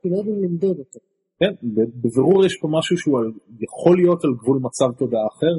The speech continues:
Speaker 2: כמו שהינה, וככזה הוא מרתק. מה קורה למוח, מה קורה לתפיסת העולם, זה מאוד מעניין שם. בבירור יש איזושהי תופעה
Speaker 1: זה
Speaker 2: אמפירית.
Speaker 1: המדיטציה הטרנטרנטרית.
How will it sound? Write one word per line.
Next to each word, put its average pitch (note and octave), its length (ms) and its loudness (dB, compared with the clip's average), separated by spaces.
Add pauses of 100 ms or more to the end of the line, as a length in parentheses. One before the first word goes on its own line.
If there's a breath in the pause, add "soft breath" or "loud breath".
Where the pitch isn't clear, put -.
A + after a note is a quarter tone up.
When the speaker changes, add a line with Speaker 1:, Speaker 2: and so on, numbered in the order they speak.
(120)
Speaker 2:
כמו B2 200 -4
שהינה, A2+ 340 0 (580)
וככזה G2+ 540 -4
הוא G2+ 100 -4
מרתק. C#3+ 400 -2 (560)
מה G#2+ 60 -6
קורה A2 320 -4
למוח, D3+ 360 -2
מה B2 60 -6
קורה A2+ 260 -4
לתפיסת - 440 -6
העולם, C#3+ 360 0 (180)
זה A2+ 80 -12 (460)
מאוד D3 240 0
מעניין G2+ 320 -6
שם. F3 200 -6 (440)
בבירור D3 500 4
יש - 80 -2 (100)
איזושהי D3+ 320 -2
תופעה A#2+ 280 -6 (100)
Speaker 1:
זה F#3 60 0
Speaker 2:
אמפירית. G#2+ 220 -2
Speaker 1:
המדיטציה F3+ 520 -8
הטרנטרנטרית. C#3+ 840 -16